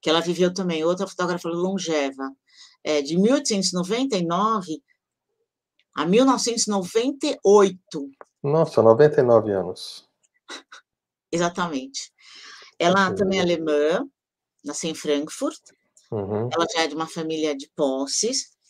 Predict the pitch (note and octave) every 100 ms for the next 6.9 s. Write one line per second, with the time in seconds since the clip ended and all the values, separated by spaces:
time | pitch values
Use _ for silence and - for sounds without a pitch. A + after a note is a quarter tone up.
0 | _ - G3 E3 F3 G3+ - F#3 F#3 F3+
1 | F#3+ F#3 F3+ F3+ - G3+ G3+ - A#3 B3+
2 | A3 G#3 G3+ G3+ G3 G3 F#3+ F3+ F3 E3+
3 | F#3+ - - - C4+ C#4 C4+ - _ C4+
4 | _ _ _ _ _ - A2 G#2+ A#2 -
5 | - F#3 F3+ E3+ G3+ G3 D#3+ D3+ F#3 F#3
6 | F3 G#3+ G#3+ E3 E3 F3 - A#3+ D#4